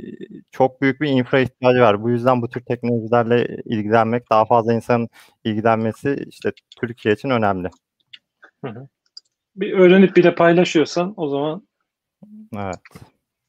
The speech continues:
Speaker 2: Şimdi bir şey sormuş. "Spring Boot yeni öğreniyorum. Benim için önerebileceğin bir kaynak var mı?" Aslında Twitch yayınları yapıyorum ben. Orada ağırlıklı olarak Spring Boot, Java, değişik diller de kullanıyoruz. Bir proje.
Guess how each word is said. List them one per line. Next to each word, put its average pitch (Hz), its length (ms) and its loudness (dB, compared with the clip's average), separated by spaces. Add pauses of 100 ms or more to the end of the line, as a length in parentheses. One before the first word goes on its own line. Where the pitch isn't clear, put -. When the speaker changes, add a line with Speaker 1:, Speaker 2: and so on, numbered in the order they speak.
(640)
Speaker 2:
Şimdi 170 300 -2
bir 208 60 2
şey 196 280 4
sormuş. 143 460 0
"Spring 170 400 -2
Boot 160 120 0
yeni 160 220 4
öğreniyorum. 143 600 0
Benim 147 220 -2
için 143 240 -10
önerebileceğin 147 540 2
bir 147 60 0
kaynak 147 380 0
var 156 160 2
mı?" 139 180 -12
Aslında 175 640 2 (100)
Twitch 190 320 0
yayınları 170 340 6
yapıyorum 123 440 2
ben. 120 140 -4
Orada 143 360 0
ağırlıklı 151 440 2
olarak 143 280 0
Spring 151 400 -8
Boot, 131 160 -10
Java, 143 460 0 (300)
değişik 151 380 2
diller 151 320 4
de 135 100 -2
kullanıyoruz. 120 720 -10
Bir 180 140 -2
proje. 131 460 2